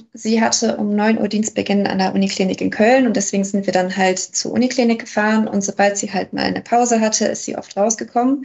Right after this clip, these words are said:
also zu dem Eingang zum Herzzentrum und da haben wir dann gewartet und mit ihr gesprochen.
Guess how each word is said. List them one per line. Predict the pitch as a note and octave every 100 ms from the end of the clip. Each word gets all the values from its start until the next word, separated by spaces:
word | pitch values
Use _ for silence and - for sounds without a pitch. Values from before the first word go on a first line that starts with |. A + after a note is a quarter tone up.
| - - - - _ -
also | G3
zu | G3 G3+
dem | G3
Eingang | G3 G#3+ G#3 G#3+ G#3+
zum | F#3+ G3
Herzzentrum | A3 G#3+ A3+ A3+ A3+ A3+ A3+
und | G#3+ G3 - -
da | G3 G#3 G#3 - G#3+
haben | G3 G3
wir | G3+
dann | F#3
gewartet | F#3 G3+ G#3 A3+ A3+
und | -
mit | F#3+ -
ihr |
gesprochen. | G3+ - - G3+ C#4+ D4+